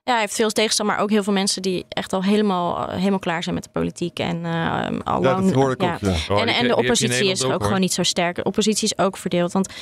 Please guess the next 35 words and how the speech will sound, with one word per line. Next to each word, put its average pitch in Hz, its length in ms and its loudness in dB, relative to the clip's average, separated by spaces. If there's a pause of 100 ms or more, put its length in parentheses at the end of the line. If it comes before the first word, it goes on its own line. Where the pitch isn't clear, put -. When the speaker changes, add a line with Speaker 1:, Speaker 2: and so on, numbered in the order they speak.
(120)
Speaker 2:
Ja. 95 120 2
Speaker 1:
dat 196 160 -2
is, 208 160 0
eh, - 380 -2
ook 202 120 0
als 196 100 0
het 196 100 -2
nu 208 120 4
gaat 190 260 -2
over 185 160 -4
Kosovo, 190 560 0
eh, - 120 -2 (480)
hè, 185 100 0
de 214 100 2
oppositie 196 420 0
kan 196 140 2
heel 196 120 6
erg 190 120 -2
anti-Vučić 214 640 0
zijn, 247 300 2
maar 214 120 4
dan 196 120 2
heb 196 100 0
je - 80 -6
alsnog 190 280 0
binnen 214 240 2
de 208 80 2
oppositie 196 540 -2
heel 190 180 2
veel 190 240 -2 (200)
verdeeldheid 196 580 2
over 190 300 0
wat, 185 200 -2
eh, 185 140 2 (160)
wat, 190 320 -4